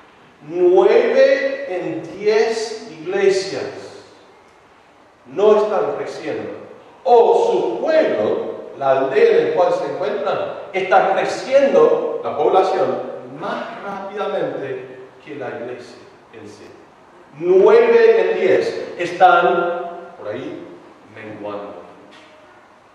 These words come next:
Y esto es un país altamente evangelizado. Ahora, hay alguien aquí que estaría dispuesto a decir, eh, "La Argentina es un país altamente evangelizado".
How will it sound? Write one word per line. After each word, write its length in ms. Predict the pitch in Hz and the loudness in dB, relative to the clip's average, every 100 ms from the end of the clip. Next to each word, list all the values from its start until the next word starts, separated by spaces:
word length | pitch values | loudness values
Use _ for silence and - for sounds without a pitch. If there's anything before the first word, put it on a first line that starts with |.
| _ _ _ _ _ _ | _ _ _ _ _ _
Y 120 | 285 | 0
esto 260 | 311 - 233 | 0 2 2
es 100 | - | 2
un 100 | - | 0
país 280 | - 143 139 | 0 -2 2
altamente 880 | 147 147 - - 147 175 196 - - | 2 2 0 -2 -6 -2 2 2 2
evangelizado. 960 | 160 160 190 196 - - - - - - - - - - | -2 -4 -4 -4 -4 -4 -6 -10 -12 -16 -20 -20 -6 4
Ahora, 340 | 233 226 - | 6 6 6
hay 240 | - - | 6 6
alguien 200 | - 233 | 4 2
aquí 220 | - - - | 2 -2 -2
que 60 | 185 | -2
estaría 280 | 175 175 185 | -2 0 2
dispuesto 420 | 180 160 185 180 | 2 0 -2 -2
a 40 | 175 | -2
decir, 680 | 165 170 170 - - - - | -2 -2 -4 -8 -10 -18 -10
eh, 380 | 180 175 170 - | 0 0 2 2
"La 260 | 151 151 151 | 4 4 4
Argentina 360 | - 262 254 | 0 -2 2
es 180 | 233 - - | 2 4 2
un 60 | - | 0
país 300 | 160 - - - - | 0 -2 -4 -4 4
altamente 920 | 269 - 311 - 240 226 220 - - | 4 6 4 4 2 4 4 4 2
evangelizado". 960 | - 151 151 147 - - - - - | 2 2 0 -4 -4 -4 -4 -10 -14